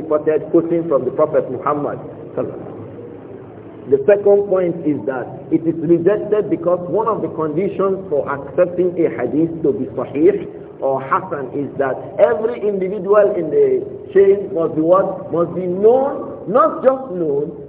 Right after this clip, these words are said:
they must be known to be trustworthy and what? Reliable in what they report. The third condition is that there must be connection. We must know everybody. Ittisal sanad.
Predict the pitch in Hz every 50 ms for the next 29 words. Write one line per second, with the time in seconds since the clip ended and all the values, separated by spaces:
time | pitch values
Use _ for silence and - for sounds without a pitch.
0 | - 151 185 196 196 196 202 196 190 143 190 208 208 202 220 240 254 269 277 269
1 | - 214 190 160 165 165 170 170 202 247 277 240 - 165 151 135 - 135 139 151
2 | - - 170 175 180 180 202 220 247 - - - - - - - - - - -
3 | 156 190 190 185 208 220 226 233 226 208 214 233 226 226 208 196 185 185 180 180
4 | 202 208 - - - 185 175 175 170 165 175 - - 185 185 180 165 - - -
5 | - - - - - - - - - - - - - - - - - - - -
6 | - - - - - - - - - - - 170 180 175 180 240 247 240 240 -
7 | 202 202 190 208 202 - 208 220 208 202 185 170 180 180 165 156 160 - - 160
8 | - - 165 165 165 165 160 151 151 160 - 170 165 165 170 175 - - - -
9 | - - - 160 185 180 180 180 175 175 196 208 202 190 180 180 175 156 151 135
10 | - - - - - - - - - - - - - - - - - - - -
11 | - - - - 151 147 - 170 165 - 190 185 185 175 170 156 120 - - 170
12 | 147 131 101 - - -